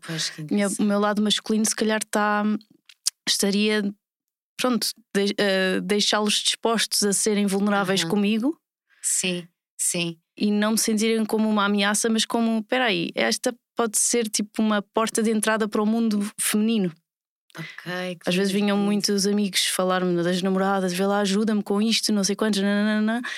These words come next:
Speaker 2: Calhava-me sempre a mim.
Speaker 1: Pois.
Speaker 2: Acabava sempre amiga dos rapazes.
Speaker 1: Pois, a minha era ao contrário. Eu acho que era uma ameaça no, no, no lobby rapaz.
Speaker 2: <laughs> Que ela é mais,
Speaker 1: Também.
Speaker 2: ela é mais rapaz que
Speaker 1: Ela é
Speaker 2: nós.
Speaker 1: muito rapaz.
Speaker 2: <laughs>
Speaker 1: E também como,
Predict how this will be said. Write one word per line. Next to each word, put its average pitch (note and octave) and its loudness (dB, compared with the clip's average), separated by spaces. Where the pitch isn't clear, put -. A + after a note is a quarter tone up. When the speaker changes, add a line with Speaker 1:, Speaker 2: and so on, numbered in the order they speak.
Speaker 2:
Calhava-me F3 0
sempre G3 0
a F#3+ 0
mim. D#3+ 0
Speaker 1:
Pois. D3+ -10
Speaker 2:
Acabava F3+ -2
sempre F#3 0
amiga G3+ 0
dos F#3 0
rapazes. D#3+ -2
Speaker 1:
Pois, E3 0
a - 2
minha F3+ 2
era F#3+ 2
ao F#3 -2
contrário. F3 0
Eu E3+ 2
acho F3 0
que - 0
era F#3+ 0
uma G3+ 2
ameaça F#3+ 0
no, F3+ 0
no, F3 0
no F3 0
lobby G3 2
rapaz. G3 2
Speaker 2:
<laughs> D4+ 0
Que - 0
ela A#3 2
é A#3 2
mais, A#3+ 2
Speaker 1:
Também. G#3+ 2
Speaker 2:
ela B3 2
é - 0
mais A#3+ 0
rapaz G#3+ 0
que C4+ 2
Speaker 1:
Ela A#3+ 2
é A#3 2
Speaker 2:
nós. C4 2
Speaker 1:
muito B3 2
rapaz. C#4 2
Speaker 2:
<laughs> - 0
Speaker 1:
E - 2
também A#3+ 2
como, F#3+ 2